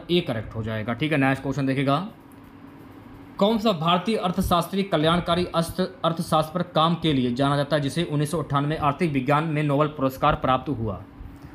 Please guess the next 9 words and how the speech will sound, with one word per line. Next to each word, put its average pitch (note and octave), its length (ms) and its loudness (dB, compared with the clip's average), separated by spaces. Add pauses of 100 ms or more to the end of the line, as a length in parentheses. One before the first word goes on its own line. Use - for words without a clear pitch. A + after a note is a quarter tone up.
(180)
जगदीश D3 680 2
भ-, F3 580 0
भगवती, D3 420 2
मनमोहन C#3+ 580 2
सिंह, F3 280 0
रघुराम C#3+ 340 4
राजन, D3+ 360 2
अमर्त्य C#3+ 300 0
सेन। G#2+ 260 -4